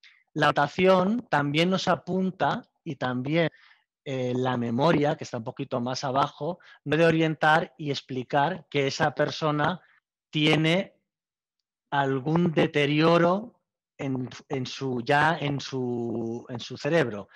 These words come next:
No es un problema de mal funcionamiento, sino que quizás hay lesiones,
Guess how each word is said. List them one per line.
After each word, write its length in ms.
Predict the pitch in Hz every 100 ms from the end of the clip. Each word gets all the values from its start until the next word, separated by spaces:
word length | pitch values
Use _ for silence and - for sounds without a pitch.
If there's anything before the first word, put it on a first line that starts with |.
| - - -
No 180 | 180 175
es 160 | 170
un 140 | 170 151
problema 440 | 156 147 143 147
de 140 | 139 139
mal 240 | 143 143
funcionamiento, 960 | - 147 - 151 147 147 156 147 170 165 - -
sino 280 | - 147 139
que 160 | 147
quizás 540 | 135 131 151 151 165 - _ _ -
hay 120 | 175
lesiones, 840 | 160 143 - - 170 165 160 151